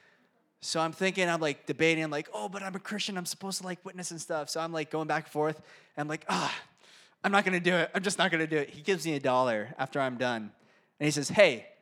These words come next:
Merry Christmas, brother." <laughs> I'm like, "Oh, man, I'm a loser." So, whatever, fast forward, it's Easter time. And I'm thinking,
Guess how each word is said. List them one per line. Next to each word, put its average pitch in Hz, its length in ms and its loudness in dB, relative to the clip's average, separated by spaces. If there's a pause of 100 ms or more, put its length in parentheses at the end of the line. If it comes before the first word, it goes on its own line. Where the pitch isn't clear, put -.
(220)
Merry 123 300 2
Christmas, 117 420 -4
brother." 107 460 -4 (160)
<laughs> - 200 -16
I'm 190 100 2
like, 247 180 0
"Oh, 226 460 12
man, 226 500 0 (500)
I'm 220 220 10
a 220 80 6
loser." 202 720 4 (1200)
So, 156 580 2 (480)
whatever, 120 440 -2
fast 139 380 0
forward, 123 400 -2 (500)
it's - 220 -8
Easter 135 340 -4
time. 104 400 -6 (640)
And 165 100 0
I'm 165 80 0
thinking, 160 380 -8